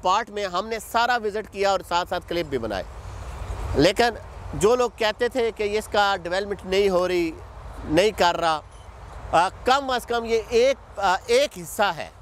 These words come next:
आगे जो कर रहा है वो अलहदा है, लेकिन ये जो एक हिस्सा है,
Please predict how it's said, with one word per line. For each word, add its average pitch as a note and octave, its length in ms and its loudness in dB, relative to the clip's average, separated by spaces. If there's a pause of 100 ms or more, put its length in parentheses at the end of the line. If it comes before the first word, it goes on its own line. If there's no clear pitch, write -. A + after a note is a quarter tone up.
(1000)
आगे G3 260 2
जो A3+ 140 4
कर G#3 240 4
रहा A3 120 2
है G#3 60 2
वो F#3+ 100 -6
अलहदा F#3 360 2
है, G3 360 -2 (320)
लेकिन G3+ 300 0
ये G#3+ 120 2
जो G3+ 200 -2
एक A3 260 4
हिस्सा G3+ 280 0
है, F#3+ 340 -4